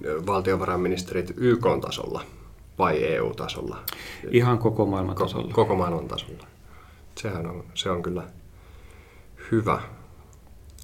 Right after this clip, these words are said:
Speaker 1: varsinkin jos tuloksia, tuloksia vielä saadaan, niin entistä parempi. Mites sitten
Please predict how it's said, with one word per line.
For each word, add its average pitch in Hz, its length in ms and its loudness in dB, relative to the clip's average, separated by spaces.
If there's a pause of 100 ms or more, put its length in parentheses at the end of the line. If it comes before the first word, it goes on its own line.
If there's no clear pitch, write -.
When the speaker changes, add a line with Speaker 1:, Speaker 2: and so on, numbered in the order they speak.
(240)
Speaker 1:
varsinkin 87 360 2
jos - 120 -8
tuloksia, - 480 0 (520)
tuloksia - 440 0
vielä - 180 -6
saadaan, - 500 -6
niin - 140 -14 (720)
entistä 82 320 -4
parempi. 82 500 2 (1500)
Mites 202 320 10
sitten 139 500 6